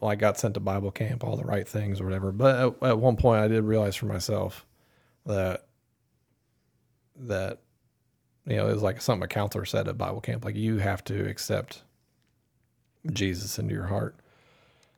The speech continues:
uh, in order for you yourself to be saved.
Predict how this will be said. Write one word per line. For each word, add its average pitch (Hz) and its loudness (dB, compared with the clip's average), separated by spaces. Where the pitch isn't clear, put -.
uh, 98 -4
in 110 -2
order 104 0
for 98 -2
you 123 4
yourself 101 0
to - -12
be - -10
saved. 98 -10